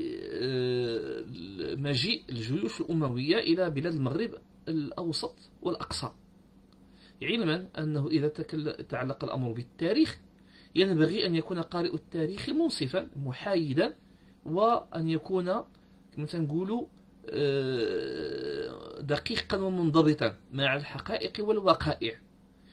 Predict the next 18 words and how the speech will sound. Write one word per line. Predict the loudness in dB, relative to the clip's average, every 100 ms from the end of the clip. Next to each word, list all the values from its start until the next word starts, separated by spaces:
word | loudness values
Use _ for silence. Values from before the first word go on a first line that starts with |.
| -6
ولا | 2 6 8
محاباة | 6 2 2 4 2
فيما | 2 -2 -4
يتعلق | -4 -2 -2 -2
بأحداث | -2 -6 -4 -6 -6
التاريخ، | -10 -2 0 0 -6 -16 -20 -20 -20 -2
لا | 2
محاباة | 2 0 -2 -2 0 -2 -4 -18 -20 -8
فيما | -2 -2
يتعلق | -2 -2 -2 -2 -4
بأحداث | -6 -6 -6 -6
التاريخ، | -6 -2 0 4
وانتقاد، | 6 6 2 0 4 4 2 -12 -20 -20 -20 -20 -20 -4
آه، | -2 0 2 2 0 -2 -8 -12 -18 -8
المعطيات | -2 0 0 6 8 10 6 0 -4
وانتقاد، | 4 6 6 -2 -2 -2 -2 -8 -20 -20 -20 -18 -6
آه، | -2 -2
التفاصيل، | -4 -4 -2 0 2 2 2